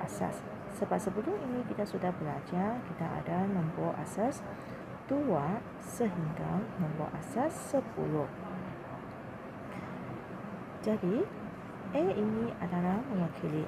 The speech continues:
asas dan A ini adalah kuasa. Jadi, kita akan baca, em, A kuasa N. Kalau A ini adalah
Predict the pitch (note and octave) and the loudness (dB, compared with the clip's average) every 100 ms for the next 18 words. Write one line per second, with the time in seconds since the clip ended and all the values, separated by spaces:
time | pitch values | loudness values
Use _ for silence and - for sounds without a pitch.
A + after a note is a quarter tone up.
0 | - D#3 - D4 - - F#3 F3+ - C#4 | 0 -2 0 0 -2 2 6 6 4 2
1 | F4+ - F#3 F3 D#3 F3+ - D#3 D#3 D#3 | 2 2 4 4 4 0 0 0 2 2
2 | E3 A#3 - - D3 - A#3+ A3+ A#3 F4 | 4 2 0 -2 -4 0 2 4 4 0
3 | - - - E3 D#3+ - A#3 C#4+ C#4 F#3 | -6 -10 -4 -2 0 2 4 4 0 2
4 | G#3 G3+ - G#3 G#3 G#3+ A3 - - - | 0 0 0 4 4 4 0 -6 -8 -8
5 | - - - F3 D#3 C#3+ C#3 - C4 C#4+ | -8 -8 -4 0 2 2 -2 2 6 8
6 | D4 D#4 D4+ - - D3+ - G3+ G3+ G#3 | 8 6 2 -4 0 0 0 2 4 4
7 | - C4+ A#3 C#3+ - - - - - E3 | 2 4 4 2 -4 -8 -8 -8 0 2
8 | D3+ - D4 F#4 G#3+ F3+ D#3+ E3+ - D#3+ | 4 6 8 8 6 4 6 4 4 4
9 | D#3 D#3 | 4 4